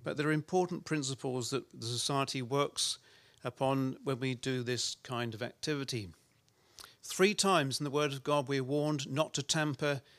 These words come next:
with the Scriptures. It comes at the beginning, Deuteronomy, where we're told not to add to the words or to take aught from it.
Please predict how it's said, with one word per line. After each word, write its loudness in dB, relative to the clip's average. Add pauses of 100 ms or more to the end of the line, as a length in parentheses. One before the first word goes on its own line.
(340)
with -2
the -2
Scriptures. -2
It -14
comes 0
at -6
the -6
beginning, 2 (160)
Deuteronomy, 2 (460)
where -4
we're -2
told -2
not -4
to -2 (580)
add 2 (160)
to 0
the -6
words 2
or -2
to -4
take -6
aught 0
from -2
it. -2